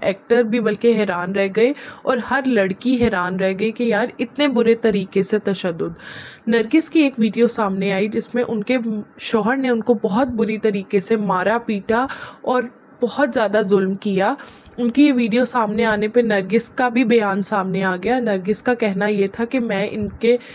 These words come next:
खिलाफ एफ़आईआर दर्ज कराऊंगी और पूरी कानूनी कार्रवाई करूंगी। नरगिस का कहना था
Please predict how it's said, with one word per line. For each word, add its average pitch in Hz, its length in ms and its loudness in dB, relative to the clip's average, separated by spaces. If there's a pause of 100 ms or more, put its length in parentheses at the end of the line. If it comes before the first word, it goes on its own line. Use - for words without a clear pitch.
(160)
खिलाफ 214 640 -2
एफ़आईआर 254 480 0
दर्ज 214 300 0
कराऊंगी 202 560 0
और 214 200 0 (360)
पूरी 254 260 4
कानूनी 214 460 0
कार्रवाई 185 500 0
करूंगी। 190 460 0
नरगिस 226 500 0
का 254 180 -2
कहना 214 380 0
था 226 220 0